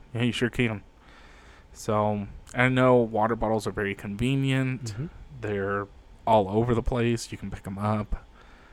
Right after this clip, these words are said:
Speaker 1: But it's just another way that if any of our listeners wanna help the environment, could be one way to lessen trash, 'cause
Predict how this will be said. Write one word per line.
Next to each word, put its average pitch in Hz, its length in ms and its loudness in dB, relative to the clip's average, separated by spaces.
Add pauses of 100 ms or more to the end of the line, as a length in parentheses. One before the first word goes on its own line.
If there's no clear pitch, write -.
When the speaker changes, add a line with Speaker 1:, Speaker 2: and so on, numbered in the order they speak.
(240)
Speaker 1:
But 120 360 4 (800)
it's 110 140 -10
just 110 200 -6
another 107 260 2
way 101 280 0
that 98 240 -6
if 101 140 -8 (300)
any 101 180 -6
of 101 120 -4
our 101 160 -2
listeners 101 540 -4
wanna 101 260 -6
help 101 320 -8
the 101 80 -8
environment, 104 640 -2 (1600)
could 101 180 -4
be 101 100 -2
one 101 200 -2
way 98 140 -2
to 101 240 -10
lessen 101 680 -6
trash, - 480 -6
'cause 104 460 -8